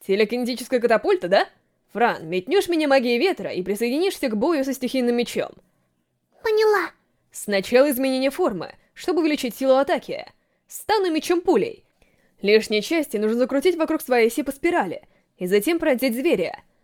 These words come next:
Speaker 1: Где-то я уже это видел. А точно! Тот лучник использовал спиральный меч.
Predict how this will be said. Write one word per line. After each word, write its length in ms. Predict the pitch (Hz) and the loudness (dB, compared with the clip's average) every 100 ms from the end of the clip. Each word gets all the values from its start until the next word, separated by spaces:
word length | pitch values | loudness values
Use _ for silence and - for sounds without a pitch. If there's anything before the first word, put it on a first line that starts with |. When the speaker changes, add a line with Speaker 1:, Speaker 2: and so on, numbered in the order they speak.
| _ - | _ -8
Speaker 1:
Где-то 540 | 190 214 320 427 440 | -2 0 0 0 0
я 300 | 427 320 330 | 0 2 2
уже 200 | 339 285 | 2 2
это 180 | 302 339 | 0 0
видел. 460 | 311 185 175 - - _ _ - | 0 0 -2 -8 -16 _ _ -4
А 60 | 427 427 _ | -2 -2 _
точно! 600 | 440 370 214 - 190 - - _ _ _ | 2 2 2 -2 -10 -12 -20 _ _ _
Тот 220 | 202 208 | 0 2
лучник 520 | 214 359 370 185 170 196 | 2 2 2 -6 -8 -12
использовал 480 | - 339 370 311 285 | -6 -2 0 2 0
спиральный 460 | 247 226 190 175 | 2 2 0 -2
меч. 500 | 190 185 - - - | -4 -6 -8 -14 -20